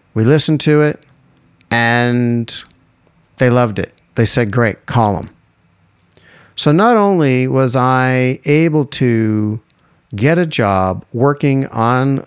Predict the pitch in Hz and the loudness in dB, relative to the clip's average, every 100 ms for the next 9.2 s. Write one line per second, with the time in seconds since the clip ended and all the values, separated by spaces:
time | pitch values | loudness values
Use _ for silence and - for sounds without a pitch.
0 | - 120 135 120 113 - 90 78 80 98 | -8 -2 0 2 0 -2 -2 -2 -6 -8
1 | _ _ _ _ - 131 127 - 160 185 | _ _ _ _ -4 0 0 0 0 0
2 | - 147 131 135 147 - 147 135 139 - | 0 0 0 -2 -6 0 0 0 -4 -2
3 | 127 113 117 - - 220 190 95 85 104 | 0 0 -2 -6 -2 0 2 0 -2 -4
4 | 113 - 156 147 - - 170 156 104 98 | -4 -2 0 -2 -2 0 2 2 0 -2
5 | 107 101 98 95 104 - - - _ _ | -2 0 0 -2 -4 -10 -20 -20 _ _
6 | _ - 147 135 143 156 147 143 139 143 | _ -2 2 2 2 2 2 2 0 -2
7 | - 123 117 123 165 185 - 101 92 104 | -2 0 2 2 2 0 -2 -2 -2 -4
8 | 120 _ _ - 113 135 147 143 151 220 | -8 _ _ -6 0 0 0 0 -2 -2
9 | 104 - | -4 -10